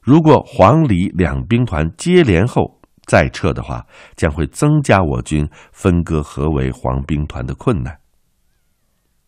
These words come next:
据说，黄百韬阵亡之前有三不解的哀叹：一、为什么自己那么傻，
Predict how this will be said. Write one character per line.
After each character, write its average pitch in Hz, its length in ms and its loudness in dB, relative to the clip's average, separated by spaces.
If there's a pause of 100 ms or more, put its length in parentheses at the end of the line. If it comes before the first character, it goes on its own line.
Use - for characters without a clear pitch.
据 110 160 -2
说， 107 420 0 (800)
黄 165 440 2
百 67 300 -2
韬 117 220 -2
阵 120 280 0
亡 73 200 -2
之 123 120 -2
前 78 320 -4 (360)
有 71 340 -2 (280)
三 156 260 2 (160)
不 120 160 0
解 - 420 -8
的 73 100 -8
哀 76 220 -4
叹： - 300 -12 (1120)
一、 127 340 0 (600)
为 170 260 8
什 80 220 0
么 127 120 4
自 131 160 -4
己 69 140 -4
那 80 100 -2
么 69 140 -4
傻， - 480 -16